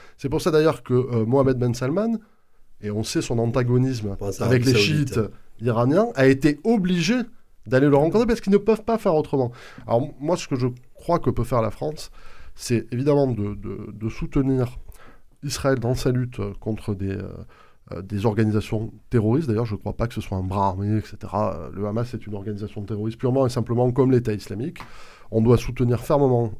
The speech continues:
Speaker 1: ça. Après, pour le reste, je vais être un peu moins, euh, je vais être un peu moins optimiste. Je pense qu'on doit nous s'appuyer sur nos alliés de la Ligue arabe, c'est-à-dire l'Égypte et les Émirats arabes unis, notamment les Émirats arabes unis qui ont une position très sensée vis-à-vis d'Israël.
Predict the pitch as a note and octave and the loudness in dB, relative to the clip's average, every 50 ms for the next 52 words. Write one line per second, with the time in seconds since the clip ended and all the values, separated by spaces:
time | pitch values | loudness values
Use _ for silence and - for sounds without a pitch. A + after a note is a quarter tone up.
0 | - - - - - C#3 D3 F#3 F#3+ - - - - - - - - - - - | -12 -16 -14 -6 -2 0 0 0 0 -4 -12 -20 -20 -20 -20 -20 -20 -20 -20 -20
1 | - - - - - - - - - - - - - - - - _ _ _ _ | -16 -16 -14 -14 -14 -18 -20 -20 -18 -18 -18 -20 -20 -20 -20 -20 _ _ _ _
2 | _ _ _ - C#3 C#3+ - - A3 A3 - F3+ D3+ C#3+ C#3 C#3 D3 C3 - - | _ _ _ -4 -2 -2 0 0 0 2 2 4 6 6 8 6 6 4 2 -2
3 | - G#3+ G#3 - - - - - G#2 A2 B2 B2 C#3 C#3 C3 - C3+ C3 B2 B2+ | -4 -4 -4 -4 -6 -14 -16 -10 -2 -2 2 2 2 0 0 -2 -4 -4 -2 0
4 | C#3+ C3+ C3+ C#3 C3+ C3+ C3 B2 A#2+ B2 - - - G#2+ G#2+ G2+ F#2+ F#2 F#2+ F2 | 2 4 6 6 6 6 4 2 0 -2 -8 -10 -6 -6 -6 -4 -6 -6 -8 -8
5 | E2 D2+ E2 D#2 D#2+ E2 E2 - G2 G#2 G#2 A2 A2 A2 - A#2 A2+ G#2+ - A#2+ | -10 -10 -10 -12 -12 -14 -14 -12 -10 -6 -4 -4 -4 -4 0 -2 0 2 2 2
6 | A#2+ A#2+ B2 B2 A#2 A2+ G2 A#2 - - - A#2 B2+ D#3 F#3+ F#3 - C3 B2 - | 4 4 4 4 2 2 -2 -6 -8 -4 -2 0 2 2 0 2 0 0 2 4
7 | D3 E3 D#3+ - - C3+ B2 B2 A#2+ B2 C#3+ F3 D#3 - D#3 C#3 - - A#2 C3 | 2 0 0 0 -2 0 2 2 2 2 2 0 0 0 -2 -2 -2 -4 -6 -6
8 | C#3+ B2+ - C3 A#2+ A#2 A2 A2 G#2+ G#2+ A2 G#2+ A#2 A#2 G2+ G#2+ G#2 G#2 G#2 G#2+ | -6 -6 -6 -6 -6 -4 -4 -2 -2 -2 -2 -2 -2 -4 -4 -4 -4 -4 -4 -4
9 | G#2 G#2+ G#2+ - - - A2 G2+ G#2+ G#2 A2 B2+ C#3+ C#3 D#3+ - - A#2 A2+ A2 | -4 -4 -4 -6 -4 -6 -4 -4 -2 0 2 0 0 0 -2 -4 -4 -4 -2 -2
10 | G2 G#2+ G#2+ G#2+ A2 G2+ A2 G#2+ G2+ G2+ G#2 G2+ G#2 A2 A#2+ A#2 B2 D3 F#3+ A3 | -2 -2 -2 -2 -2 0 -2 -2 -2 -2 -4 -4 -4 -4 -2 -2 4 6 6 6
11 | A3+ - G3 F3 D#3+ D3 C3+ B2+ A#2+ A2+ A#2+ A#2 A2+ A2 A2+ A#2 G#2+ A2 G#2+ A2+ | 6 4 2 2 2 2 2 2 2 0 0 0 0 0 0 0 0 0 0 2
12 | A#2+ B2 A#2+ A#2+ A2 G#2 G2 - G#2+ A2 G#2+ - - B2 A#2+ B2 - F3+ F3 E3+ | 2 0 2 0 -2 -2 -2 -4 -4 -4 -4 -4 -4 -4 -4 -4 -6 -6 -6 -4
13 | - C#3+ C3+ C3+ C#3 C3 A2 A2 G#2+ G#2 G#2+ G2+ G2+ G2+ G2+ G2 - - A#2 C3+ | -4 -6 -6 -4 -6 -6 -6 -6 -8 -8 -8 -10 -12 -14 -14 -16 -10 -8 -6 -6
14 | E3 G3 G3+ | -6 -6 -8